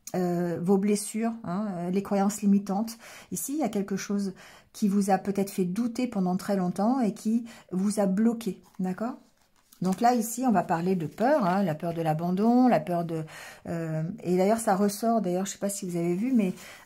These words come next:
euh, ça ressort après le soleil, hein. Ici, on a le cinq, euh, de denier qui représente vraiment les blessures de l'âme,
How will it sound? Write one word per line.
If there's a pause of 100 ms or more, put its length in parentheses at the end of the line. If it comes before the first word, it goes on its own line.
euh,
ça
ressort
après
le
soleil,
hein.
Ici,
on
a
le
cinq,
euh,
de
denier
qui
représente
vraiment
les
blessures
de
l'âme,